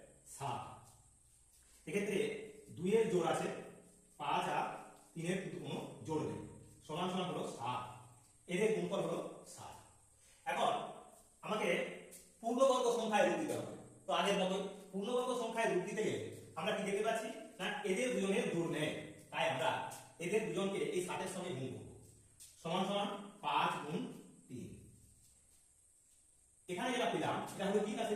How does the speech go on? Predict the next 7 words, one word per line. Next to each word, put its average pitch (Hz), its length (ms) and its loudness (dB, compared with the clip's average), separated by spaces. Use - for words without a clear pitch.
পূর্ণবর্গ 185 380 0
সংখ্যা। 120 280 -8
অতএব 175 340 -2
পূর্ণবর্গ, 180 640 0
পূর্ণবর্গ 170 680 2
সংখ্যা 151 320 -4
সমান 156 260 0